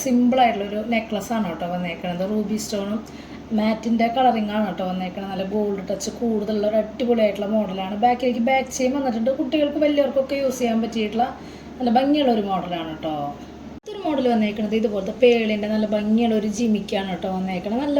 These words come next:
ഭംഗിയില്ലേ? ഈ മോഡലൊക്കെ വന്നു കഴിഞ്ഞാൽ പെട്ടെന്ന് സ്റ്റോക്ക് ഔട്ട് ആവും കേട്ടോ. കാരണം അത്ര നല്ല രീതിയിൽ മൂവിങ് ഉള്ള അടിപൊളിയായിട്ടുള്ള മോഡലാണ് കേട്ടോ ഇതൊക്കെ. അടുത്തൊരു മോഡൽ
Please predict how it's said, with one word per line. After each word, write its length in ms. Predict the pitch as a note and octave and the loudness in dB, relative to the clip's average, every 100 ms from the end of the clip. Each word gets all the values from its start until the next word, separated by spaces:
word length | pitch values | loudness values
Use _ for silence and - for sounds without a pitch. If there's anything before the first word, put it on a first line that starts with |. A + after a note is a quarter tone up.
| C4 | 4
ഭംഗിയില്ലേ? 420 | A#3 G#3 F#3+ F#3+ A#3 D#4 | 4 2 0 -2 0 0
ഈ 20 | D#4+ | 2
മോഡലൊക്കെ 380 | D#4+ B3+ B3+ A#3+ | 0 2 0 0
വന്നു 180 | A#3+ A3 | 2 2
കഴിഞ്ഞാൽ 200 | G#3+ G#3+ C4+ | 2 0 -2
പെട്ടെന്ന് 380 | B3+ C4 B3 C#4 | -4 -2 -2 0
സ്റ്റോക്ക് 300 | - C4+ C4 G#3+ | 0 0 0 -2
ഔട്ട് 160 | F#3+ | -2
ആവും 80 | F#3+ | -2
കേട്ടോ. 140 | F3+ F#3 | -2 -2
കാരണം 180 | F#3+ G3+ | -2 -4
അത്ര 180 | G3+ A#3+ A#3+ A#3+ | -6 0 2 2
നല്ല 260 | A#3 B3 C4+ | 2 4 2
രീതിയിൽ 240 | C4 A3 A3+ | 2 0 2
മൂവിങ് 340 | A#3 G#3+ G3+ G3+ | 2 0 0 -2
ഉള്ള 100 | G3+ - - - - - - G#3+ | -2 -4 -8 -12 -12 -12 -8 -6
അടിപൊളിയായിട്ടുള്ള 680 | G3+ C4+ B3 A3 G#3+ G3 A3 | -2 4 4 4 2 0 2
മോഡലാണ് 380 | A3 G3+ F#3 F3 | 0 0 -2 -2
കേട്ടോ 160 | F3 E3 | -4 -2
ഇതൊക്കെ. 280 | F3 F3 G3 C4+ - - - C4+ | -2 0 0 0 -4 -6 -8 -8
അടുത്തൊരു 280 | C4+ G4 F#4 | -6 -4 0
മോഡൽ 200 | D4+ | 0